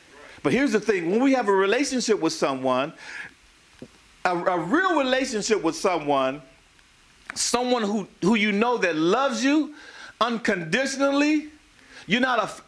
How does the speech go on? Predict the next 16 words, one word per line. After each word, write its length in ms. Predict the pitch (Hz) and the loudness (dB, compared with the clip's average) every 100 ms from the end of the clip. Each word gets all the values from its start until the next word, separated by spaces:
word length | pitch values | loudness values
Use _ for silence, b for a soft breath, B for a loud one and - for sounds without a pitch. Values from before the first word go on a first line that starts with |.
| 269 | -2
ever 280 | 320 262 | 0 0
afraid 340 | 208 - 190 160 | -2 0 0 0
to 80 | 147 | 0
talk 300 | 196 151 - | 0 -2 -2
to 160 | 113 | -8
'em. 100 | 95 - - - - - - - - - - - - - - - - - - - - - - - | -8 -12 -20 -20 -20 -20 -20 -20 -20 -20 -20 -20 -20 -20 -20 -20 -20 -20 -20 -20 -20 -20 -20 -4
When 160 | 190 208 | -2 0
a 40 | |
person 440 | 202 294 330 320 254 | -2 -2 0 0 0
has 460 | 240 220 196 185 | 2 2 2 2
a 100 | 165 | 0
problem 680 | 160 - 254 277 220 208 196 - | -2 -2 0 2 2 0 0 0
or 420 | 214 190 185 185 | 2 4 2 2
a 120 | 170 | 0
hes-, 320 | 165 254 254 | 2 0 0
hesitation 840 | 214 254 208 - 277 311 - 208 | 0 0 -2 -2 -2 0 0 0